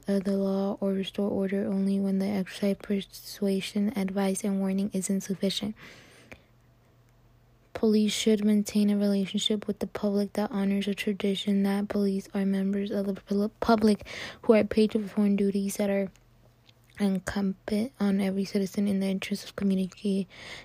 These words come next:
community welfare, welfare. In other words, the police are the public and the public are the police. Next,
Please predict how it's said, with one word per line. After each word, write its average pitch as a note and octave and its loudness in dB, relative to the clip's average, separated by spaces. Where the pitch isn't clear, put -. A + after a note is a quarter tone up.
community G3+ 4
welfare, G3 -2
welfare. G3+ 0
In G3 0
other G3 -2
words, G3+ -2
the G3 -4
police F#3+ -2
are G3+ -2
the F#3+ -2
public G3 -4
and G3 -2
the G3 -4
public G3 -8
are G3 -6
the F#3+ -8
police. G3 -8
Next, - -2